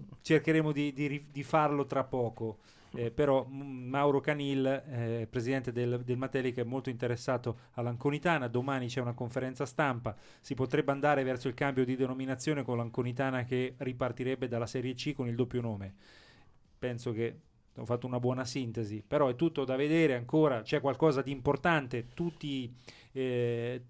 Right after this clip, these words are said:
i segnali raccolti vanno verso questa direzione.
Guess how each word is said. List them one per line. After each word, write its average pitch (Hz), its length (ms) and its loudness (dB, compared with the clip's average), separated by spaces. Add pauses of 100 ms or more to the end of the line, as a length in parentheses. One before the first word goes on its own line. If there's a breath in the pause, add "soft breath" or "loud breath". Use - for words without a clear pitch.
(260)
i 156 100 -8
segnali 151 640 2
raccolti 147 500 4
vanno 120 280 -4
verso 120 320 -6
questa 120 240 -8
direzione. 107 580 -8